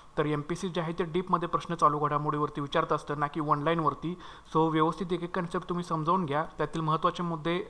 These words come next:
तुम्ही लिहून काढा. लेक्चर सुरू असताना वही and पेन सोबत घेऊन बसा, तरच तुम्हाला लेक्चर सिरीजचा नक्कीच फायदा असा तो होऊ शकेल. तर ज्यांनी अजून आपलं चॅनल सबस्क्राईब केलं नसेल, त्यांनी नक्की चॅनल सबस्क्राईब करून घ्या. खालती रेड कलरचं असं सबस्क्राईबचं बटन आहे, त्याच्यावरती क्लिक करायला अजिबात विसरू नका. ठीक आहे,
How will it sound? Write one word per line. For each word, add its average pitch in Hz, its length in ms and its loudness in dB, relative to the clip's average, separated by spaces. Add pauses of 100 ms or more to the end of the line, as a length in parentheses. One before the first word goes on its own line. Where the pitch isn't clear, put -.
(180)
तुम्ही 160 220 2
लिहून 175 220 2
काढा. 147 300 2 (220)
लेक्चर 156 260 -4
सुरू 165 200 0
असताना 165 280 4
वही 147 140 -2
and 156 160 -4
पेन 156 100 -2
सोबत 151 240 0
घेऊन 151 240 0
बसा, 143 260 4 (440)
तरच 165 200 2
तुम्हाला 160 240 4
लेक्चर 156 280 -2
सिरीजचा 151 340 -4
नक्कीच 151 320 -6
फायदा 143 220 2
असा 139 160 0
तो 233 240 -2 (220)
होऊ 147 220 2
शकेल. 120 320 -8 (440)
तर 170 140 8
ज्यांनी 160 280 2
अजून 190 160 0
आपलं 185 180 4
चॅनल 180 160 0
सबस्क्राईब 180 460 0
केलं 170 180 2
नसेल, 170 240 -4
त्यांनी 165 240 0
नक्की 170 160 -6
चॅनल 160 240 0
सबस्क्राईब 165 380 -2
करून 165 200 0
घ्या. 139 140 2 (460)
खालती 151 260 4
रेड 170 160 4
कलरचं 170 260 -2
असं 170 100 -4
सबस्क्राईबचं 170 500 2
बटन 170 220 2
आहे, 151 80 2
त्याच्यावरती 151 400 0
क्लिक - 280 -8
करायला 151 280 4
अजिबात 151 300 6 (160)
विसरू 165 260 4
नका. 131 240 4 (140)
ठीक 185 120 -4
आहे, 160 100 2